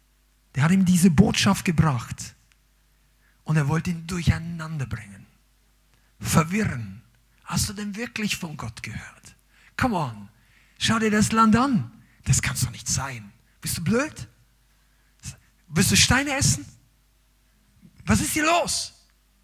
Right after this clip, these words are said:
Und der Teufel versucht, ihn zu verwirren und durcheinander zu bringen.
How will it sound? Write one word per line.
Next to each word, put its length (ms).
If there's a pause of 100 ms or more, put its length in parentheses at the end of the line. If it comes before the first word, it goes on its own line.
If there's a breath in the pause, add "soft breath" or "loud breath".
(960 soft breath)
Und 100
der 120
Teufel 440
versucht, 440
ihn 100
zu 140
verwirren 920 (840)
und 360
durcheinander 1200
zu 220
bringen. 440